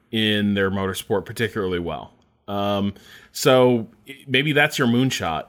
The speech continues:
is, yeah, we still run gas, but here's the way, here are the ways we've creatively solved the problems of moving all the shit and all these people around the world.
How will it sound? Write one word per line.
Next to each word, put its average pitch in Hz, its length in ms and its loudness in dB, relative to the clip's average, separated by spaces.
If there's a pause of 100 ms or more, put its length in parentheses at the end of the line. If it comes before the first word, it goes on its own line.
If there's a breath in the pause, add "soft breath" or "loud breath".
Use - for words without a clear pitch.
is, 110 440 0
yeah, 131 300 2
we 113 180 -2
still 127 260 2
run 113 240 0
gas, 101 600 0 (180)
but 107 560 2
here's 123 500 2
the 120 140 0
way, 107 340 2
here 131 280 2
are 143 60 6
the 127 80 4
ways 113 280 2
we've 107 320 -4
creatively 117 540 0
solved 107 260 -2
the 101 60 -6
problems 98 580 -2 (380 loud breath)
of 113 180 4
moving 107 540 2
all 110 240 -2
the 107 80 -4
shit - 280 -2
and 104 80 -6
all 101 120 -2
these 101 120 -4
people 95 300 -8
around 92 240 -2
the 87 80 -6
world. 78 360 -12